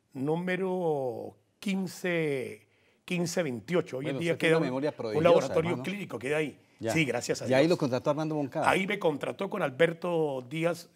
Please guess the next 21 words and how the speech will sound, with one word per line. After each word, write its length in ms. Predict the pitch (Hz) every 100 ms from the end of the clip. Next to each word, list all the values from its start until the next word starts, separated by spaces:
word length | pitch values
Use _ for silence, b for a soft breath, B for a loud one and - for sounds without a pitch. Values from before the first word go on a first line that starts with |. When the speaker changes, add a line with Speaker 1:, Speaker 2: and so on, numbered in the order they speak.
| -
Speaker 1:
eh, 240 | 131 110 107
Mateus 580 | 143 160 170 170 202 b b b -
y 120 | 147
Alberto 420 | 131 143 165 165
Orduz, 280 | 151 196 -
que 120 | 156
era 80 | 151
el 60 |
que 120 | 151 139
comercializaba 640 | 113 101 113 113 - 165
y 60 | 165
era 100 | 151
el 60 |
tercer 320 | 143 120 160 143
socio 380 | 160 143 156 160 b b _
del 220 | 131 127
proyecto 400 | 110 131 - 160
de 100 | 147
Pro 220 | - 147
Deportivo 420 | 120 - - 165 160
Sutatensa. 640 | 165 160 190 196 120